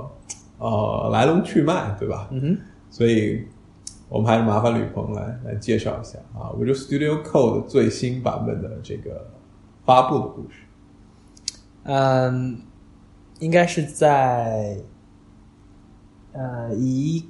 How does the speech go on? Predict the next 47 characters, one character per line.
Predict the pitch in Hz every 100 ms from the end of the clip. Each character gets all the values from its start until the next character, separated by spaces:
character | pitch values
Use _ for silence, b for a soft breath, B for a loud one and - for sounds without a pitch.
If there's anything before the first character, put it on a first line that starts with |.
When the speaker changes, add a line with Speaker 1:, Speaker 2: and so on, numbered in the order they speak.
| -
Speaker 2:
个 | - 180 147
半 | 147 180 160 127
礼 | 113 101
拜 | 143 131
之 | -
前， | 151 - 101 113 - -
Speaker 1:
嗯 | 123 117
哼。 | 120 127 180
Speaker 2:
在 | - 135
上 | 127 160
个 | 147
礼 | 113
拜 | 131
的 | 131
时 | 117 120
候， | - 127 120 113
我 | 113
们 | 104 104 110 110
发 | 110 - 135
布 | 135 143
了 | 127 113 101 98
最 | - 143
新 | 135 139
版 | 127 113 123
本 | 123 107
的 | 101 - 90
Visual | 110 117 120
Studio | - 127 131
Code。 | 131 165 104 - b b b b - -
呃， | 117 117 120 120 - - -
我 | 131
们 | 127
的 | 180 185
发 | 180 175
布 | 170
流 | 135
程 | 139 123
一 | 131
般 | 131 123 127
都 | 127 131
是 | 127 - 123 110 104 104 - -
一 | 120
个 | 113
月 | 151 147 123
一 | 104 107 -
个 | 131 120 107 101
iteration， | 131 131 139 139 175 123